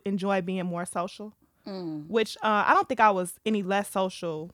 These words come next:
Speaker 1: because of my relationship. I think I
Speaker 2: Uh-huh.
Speaker 1: was just less social 'cause I was never really a super social person anyway. Like, I've always been very under the radar.
Speaker 2: Okay.
Speaker 1: So, um, but yeah, I mean, it's cool to, you know,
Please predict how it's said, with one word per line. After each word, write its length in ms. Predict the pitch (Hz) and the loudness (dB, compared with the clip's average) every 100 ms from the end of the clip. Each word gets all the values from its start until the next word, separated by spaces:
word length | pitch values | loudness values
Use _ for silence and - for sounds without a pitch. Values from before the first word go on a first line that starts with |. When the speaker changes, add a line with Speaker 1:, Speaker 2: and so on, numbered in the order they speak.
| - | -8
Speaker 1:
because 260 | 202 214 | 0 0
of 80 | 185 | 2
my 100 | 180 | -2
relationship. 560 | 165 175 185 180 170 - | 0 -2 -4 -6 -10 -6
I 80 | 180 | -4
think 140 | 214 | 0
I 40 | 185 | 0
Speaker 2:
Uh-huh. 60 | |
Speaker 1:
was 80 | 180 | 0
just 160 | 180 - | -6 -4
less 160 | 180 | -4
social 260 | - 180 175 | -2 -4 -6
'cause 140 | 185 | -8
I 80 | 165 | -8
was 160 | 151 165 | -8 -6
never 180 | 175 151 | -6 -4
really 220 | 160 151 | -6 -6
a 40 | |
super 280 | - 170 156 | -8 -10 -8
social 280 | - 151 156 | -6 -8 -6
person 300 | 175 156 - | -8 -6 -8
anyway. 220 | 170 165 | -6 -4
Like, 80 | 156 | 0
I've 120 | 180 - | 0 6
always 320 | 202 190 185 | 6 6 0
been 180 | 185 170 | -4 -2
very 300 | 180 170 - | -4 -4 -6
under 200 | 180 160 | -8 -6
the 80 | 156 | -6
radar. 400 | 170 185 196 190 - | -4 -4 -6 -10 -10
Speaker 2:
Okay. 440 | 175 160 147 180 _ | -10 -8 -12 -12 _
Speaker 1:
So, 520 | - 226 190 170 165 - | 2 4 4 2 -4 -2
um, 560 | 190 175 160 165 170 175 _ _ _ | -2 -2 -6 -8 -12 -16 _ _ _
but 100 | 415 | 2
yeah, 60 | 440 | 4
I 120 | 466 508 | 4 2
mean, 100 | 494 | 0
it's 100 | 523 | -2
cool 360 | - 311 311 320 | -2 0 0 -4
to, 280 | - 254 254 _ - | -2 -2 -4 _ -8
you 80 | 277 | -2
know, 260 | 247 233 | 0 -2